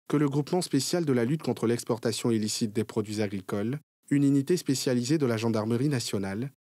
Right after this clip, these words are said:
a mis la main sur deux camions de quatre-vingts tonnes de fèves de cacao séchées. Selon le lieutenant-colonel Olivier Bronguessan, chef du groupement, ces hommes en embuscade ont saisi les deux camions, lundi à dix heures, entre les villages de Massabouédougou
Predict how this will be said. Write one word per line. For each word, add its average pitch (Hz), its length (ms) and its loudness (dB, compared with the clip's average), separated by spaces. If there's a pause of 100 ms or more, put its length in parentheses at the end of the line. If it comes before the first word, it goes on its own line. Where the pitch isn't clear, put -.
(140)
a 262 60 0
mis 151 160 4
la 135 100 2
main 127 160 2
sur 113 240 -2
deux 123 120 0
camions 120 400 0
de 123 80 0
quatre-vingts 101 460 -4
tonnes 104 400 -6 (320)
de 110 140 0
fèves 139 260 -2
de 113 100 -2
cacao 110 420 0
séchées. 107 460 -4 (880)
Selon 107 400 0
le 104 80 2
lieutenant-colonel 104 800 0
Olivier 101 320 -2
Bronguessan, 104 720 -2 (160)
chef 175 320 -2
du 127 100 -2
groupement, 104 500 -2 (260)
ces 139 340 0
hommes 175 160 2
en 135 80 2
embuscade 123 520 0
ont 117 80 0
saisi 123 320 0
les 117 120 2
deux 123 100 2
camions, 110 460 -2 (380)
lundi 110 400 0
à 104 40 0
dix 98 240 -6
heures, 117 300 -2 (260)
entre 131 280 -2
les 135 80 2
villages 139 320 0
de 123 100 0
Massabouédougou 113 880 -2